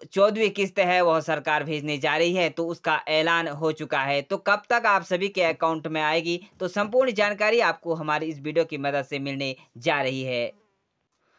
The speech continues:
तो फ्रेंड्स, चौदहवीं किस्त इन-, इंस्टॉलमेंट को लेकर सरकार की तरफ से देश में चलने वाली लाभकारी,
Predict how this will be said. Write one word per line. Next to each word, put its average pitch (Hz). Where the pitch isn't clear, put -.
तो 170
फ्रेंड्स, 190
चौदहवीं 175
किस्त 202
इन-, 196
इंस्टॉलमेंट 185
को 190
लेकर 175
सरकार 160
की 156
तरफ 165
से 170
देश 202
में 220
चलने 170
वाली 165
लाभकारी, 175